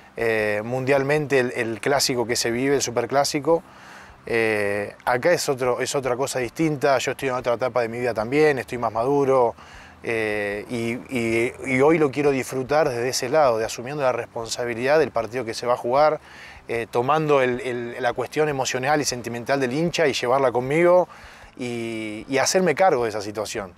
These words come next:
En el caso de que me toque jugar, ¿no? Obviamente todavía el equipo, eh, el entrenador no definió el equipo, pero de estar ahí y apoyar a los compañeros y, de, y que demos lo mejor de cada uno. Es la, la, creo que es el único secreto para jugar este tipo de partidos. Máxima concentración,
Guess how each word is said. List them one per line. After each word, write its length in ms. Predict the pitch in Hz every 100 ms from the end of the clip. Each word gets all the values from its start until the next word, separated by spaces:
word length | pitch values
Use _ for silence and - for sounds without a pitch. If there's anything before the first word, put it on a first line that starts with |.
| -
En 140 | 113 113
el 40 |
caso 240 | 120 175 147
de 60 |
que 80 | 131
me 100 | 139
toque 160 | 160 147
jugar, 320 | 151 170 127
¿no? 120 | 147
Obviamente 380 | 147 139 156 135
todavía 260 | 135 147
el 60 | 139
equipo, 460 | 127 139 123 127 110 - - - -
eh, 440 | 117 117 110 117
el 80 | 117
entrenador 320 | 127 131 165
no 80 | 165
definió 240 | 143 143
el 80 | 151
equipo, 400 | 139 135 151 160
pero 300 | 135 131 120 - - - -
de 100 | 127
estar 220 | - 175
ahí 200 | 160 185
y 80 | 165
apoyar 340 | 123 123 170
a 20 |
los 100 | 135
compañeros 560 | - 123 127 156 165 -
y, 60 |
de, 160 | 123 139
y 100 | 123
que 120 | 120
demos 240 | 151 185 156
lo 60 |
mejor 320 | 131 127 170 156
de 80 |
cada 180 | 135 151
uno. 320 | 156 160 107 - -
Es 200 | 113 127
la, 140 | 135
la, 260 | 131 127 120
creo 200 | 143 165
que 100 | 143
es 120 | 139
el 160 | 135 135
único 240 | 156 127
secreto 600 | - 120 135 151 147 123 - - - - - - -
para 180 | 120 123
jugar 240 | 123 156
este 180 | 147 127
tipo 220 | 131 139
de 60 | 123
partidos. 600 | 120 120 175 117 98 -
Máxima 460 | 120 151 - 143 131
concentración, 840 | 131 131 139 131 135 143 160 185